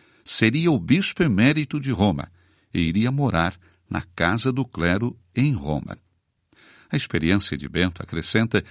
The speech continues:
já dá origem a novos papas que se demitem para se inserir de modo mais livre. Francisco explica que seu predecessor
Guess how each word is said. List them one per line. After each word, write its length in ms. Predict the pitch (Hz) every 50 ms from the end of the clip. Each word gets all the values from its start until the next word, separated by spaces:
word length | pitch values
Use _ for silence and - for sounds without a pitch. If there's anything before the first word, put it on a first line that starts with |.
| - - -
já 140 | - 147 147
dá 120 | 160 175
origem 380 | 160 127 139 170 170 - 156 147
a 60 | 107
novos 300 | 113 120 113 123 - -
papas 420 | - 117 120 123 - 131 120 -
que 120 | - 120 110
se 140 | - -
demitem 520 | 139 156 156 120 143 175 170 - 147 117 - - - - -
para 140 | - 139 135
se 180 | - - - 180
inserir 500 | 170 - - - 120 120 135 160 185 - - _ _ _ - -
de 140 | 139 160
modo 340 | - 78 78 87 98 107 104
mais 180 | 110 127 113 87
livre. 400 | 87 113 127 110 - 78 - - - _ _ _ _ _ _ - - _ _ _ _ _ _ _ _
Francisco 540 | - - 143 139 - - - - - - 85
explica 500 | - - - - 107 117 120 117 - 85
que 140 | - 82 76
seu 260 | - - - 135 139
predecessor 800 | - - 95 76 - 71 73 - - 120 - - - 113 127